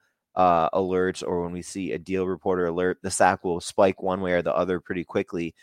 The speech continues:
and then kinda do something. Uh, didn't really happen here in Shift4 Payments on Friday.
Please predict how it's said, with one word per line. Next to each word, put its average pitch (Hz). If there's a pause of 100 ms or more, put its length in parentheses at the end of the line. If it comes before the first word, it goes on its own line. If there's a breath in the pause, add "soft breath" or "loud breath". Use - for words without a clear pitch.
(140 soft breath)
and 95
then 92
kinda 85
do 80
something. 82 (340)
Uh, 90 (180)
didn't 151
really 120
happen 127
here 120
in 98
Shift4 104
Payments 101
on 90
Friday. 95